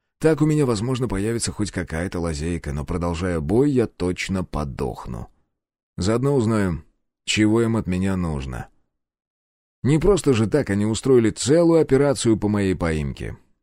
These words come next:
Даже крепость блокировали, если не выжгли совсем.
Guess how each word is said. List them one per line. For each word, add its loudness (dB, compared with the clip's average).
Даже 0
крепость 0
блокировали, -4
если -2
не 0
выжгли 0
совсем. -6